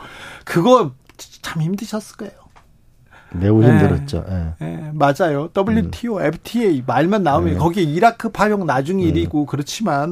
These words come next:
Speaker 1: 뭐.
Speaker 2: 이렇게 말씀하시더라고요. 그러니까 그, 어떻게 보면은 진보가 한국 사회에서는 에프티에이를 할 수가 있는 거고,
Speaker 1: 예.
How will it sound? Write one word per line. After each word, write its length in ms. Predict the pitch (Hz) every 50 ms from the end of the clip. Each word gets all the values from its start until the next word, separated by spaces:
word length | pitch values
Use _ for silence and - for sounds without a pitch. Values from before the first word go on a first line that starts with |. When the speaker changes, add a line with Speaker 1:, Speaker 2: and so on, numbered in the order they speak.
| 170 156
Speaker 1:
뭐. 240 | 147 143 143 139 131 -
Speaker 2:
이렇게 280 | 120 101 113 - 160
말씀하시더라고요. 920 | 151 147 131 107 - 123 120 110 95 95 95 90 90 90 90 101 104 101 90
그러니까 380 | - - 101 101 98 95 95 - _ _ _ _ _ - - - - - - - - - - _ _ _ _ _ _
그, 840 | - - 104 101 101 104 101 101 101 98 98 95 95 92 90 90 90 -
어떻게 260 | 87 98 - 135 143
보면은 760 | 147 139 131 135 131 127 135 139 139 139 135 131 120 104 95 - _
진보가 840 | - - 131 135 156 180 180 175 180 185 160 175 170 160 156 156 147
한국 380 | 131 - 165 156 147 139 131
사회에서는 460 | 131 - 131 120 117 107 117 123 117 90
에프티에이를 480 | 90 85 - - - 120 113 107 98 98
할 100 | 101 104
수가 220 | 95 - 107 107 101
있는 260 | 92 90 87 85 80
거고, 340 | 76 76 78 85 95 92 - 156
Speaker 1:
예. 260 | 156 147 151 170